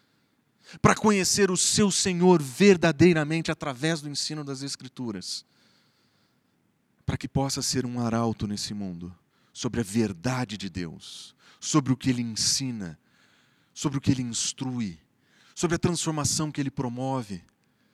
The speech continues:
sobre a graça de viver com Ele e para Ele.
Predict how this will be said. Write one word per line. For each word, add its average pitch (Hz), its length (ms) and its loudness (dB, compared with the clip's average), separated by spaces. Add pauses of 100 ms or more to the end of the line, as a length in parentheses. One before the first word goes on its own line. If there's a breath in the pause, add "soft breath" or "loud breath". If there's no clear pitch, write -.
(1160 soft breath)
sobre 113 680 -6 (260 soft breath)
a 123 120 -6
graça 117 960 0 (140)
de 110 220 -8
viver 98 480 -2
com 104 280 -6
Ele 90 300 -2
e 85 60 -10
para 92 300 -8
Ele. 95 320 -12